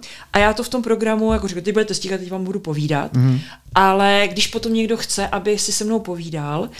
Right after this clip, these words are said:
Speaker 1: tak to v podstatě je na něm, že já jim to necpu jakoby horem dolem. Že, a ono, ty děti jsou taky různý, že některý jsou jenom uchváceni jakoby svojí vlastní výjimečnosti, v který je podporuje celá jejich rodina,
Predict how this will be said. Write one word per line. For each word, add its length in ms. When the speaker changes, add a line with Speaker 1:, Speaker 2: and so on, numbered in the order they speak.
Speaker 1:
tak 140
to 100
v 40
podstatě 400
je 100
na 80
něm, 220
že 120
já 200
jim 140
to 120
necpu 360
jakoby 320
horem 340
dolem. 300
Že, 160
a 120
ono, 200
ty 180
děti 240
jsou 160
taky 260
různý, 400
že 140
některý 640
jsou 480
jenom 300
uchváceni 720
jakoby 260
svojí 280
vlastní 320
výjimečnosti, 640
v 100
který 180
je 120
podporuje 500
celá 280
jejich 200
rodina, 460